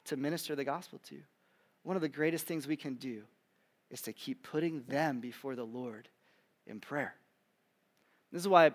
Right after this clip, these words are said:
in chapter ten, verse one, Paul says, "It's my earnest desire that they would be saved." You get the sense that Paul wasn't just angry about the people who wouldn't come to Christ, but he had spent time on his knees pleading with the Lord, "Would you show them how good you are?"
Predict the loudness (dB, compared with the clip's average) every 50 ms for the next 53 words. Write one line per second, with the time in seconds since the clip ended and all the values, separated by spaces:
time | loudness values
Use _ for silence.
0 | 4 -2 -4 -4 0 2 2 2 2 0 -2 -2 0 0 0 -2 -2 -2 -2 -4
1 | -2 0 2 2 2 2 0 -4 -6 -6 -4 -4 -4 -4 -4 -6 -6 -6 -4 -4
2 | -6 -6 -8 -12 -12 -8 -6 -6 -4 -2 -2 0 0 0 0 -2 -2 -4 -6 -8
3 | -8 -6 -4 -2 -2 -2 -4 -6 -8 -10 -12 -14 -12 -12 -12 -12 -12 -14 -16 -18
4 | -20 _ _ _ _ _ _ _ _ _ _ _ _ _ _ _ _ _ _ -20
5 | -20 _ -4 0 0 2 4 4 4 4 4 4 2 2 2 2 4 6 6 8
6 | 8 8 6 6 4 0 -2 -2 -4 -4 -4 -4 -4 -2 0 0 0 0 -2 0
7 | 0 2 2 2 0 0 -2 -6 -8 -6 -6 -6 -6 -4 -4 -4 -4 -4 -4 -6
8 | -6 -8 -8 -10 -10 -6 -4 -4 -4 -4 -4 -8 -8 2 4 4 4 4 2 -2
9 | -4 -4 -4 -2 -2 -2 0 0 -2 -2 -4 -4 -6 -6 -4 -4 -2 -2 0 -2
10 | -2 -4 -8 -14 -16 -16 -18 -20 _ _ _ -20 -20 -14 -10 -6 -4 -2 2 2
11 | 4 2 2 0 -2 -4 -4 -2 -2 0 -2 -2 -4 -6 -8 -8 -12 -14 _ -12
12 | -10 -8 -6 -6 -4 0 2 4 4 4 2 0 -2 -4 -4 -6 -6 -8 -10 -12
13 | -12 -12 -16 -18 -18 -20 -20 -20 -20